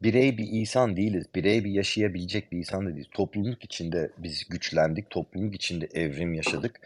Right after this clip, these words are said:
Ve topluluk içinden de kendimize bir tatminlik getiriyoruz. Elbette şimdi ben kendim ne kadar birey olup da ne kadar çok kendimi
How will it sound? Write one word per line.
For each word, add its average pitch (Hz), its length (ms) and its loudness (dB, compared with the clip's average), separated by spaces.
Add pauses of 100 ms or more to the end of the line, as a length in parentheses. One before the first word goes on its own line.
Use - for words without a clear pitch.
(360)
Ve 120 60 0
topluluk 123 580 2
içinden 113 520 2
de 110 100 -2
kendimize 101 680 0
bir 120 200 0
tatminlik 110 500 4
getiriyoruz. 73 560 -6 (460)
Elbette 120 480 6
şimdi 104 360 0 (100)
ben 107 220 10
kendim 104 380 0
ne 113 80 0
kadar 92 360 4
birey 101 240 6
olup 92 320 4
da 90 40 -2
ne 101 100 0
kadar 98 300 4
çok - 260 -6
kendimi 92 400 -2